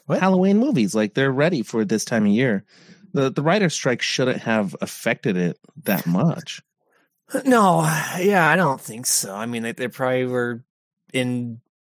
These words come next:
Speaker 1: post-production, right? You know, if anything, like, I, yeah, I, I'm, I'm with you.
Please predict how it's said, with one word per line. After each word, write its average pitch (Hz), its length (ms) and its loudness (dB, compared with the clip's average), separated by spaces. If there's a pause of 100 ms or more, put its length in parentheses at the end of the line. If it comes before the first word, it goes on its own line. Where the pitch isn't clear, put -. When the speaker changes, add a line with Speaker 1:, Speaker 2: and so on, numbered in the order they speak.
Speaker 1:
post-production, 120 1040 -2
right? 98 480 -4
You 131 140 -4
know, 147 300 2 (140)
if - 220 -6
anything, 95 580 -2
like, 98 220 -2
I, - 420 -2
yeah, - 460 -2 (240)
I, - 280 -2
I'm, 120 400 0
I'm 110 200 0
with 90 260 -4
you. 90 240 -2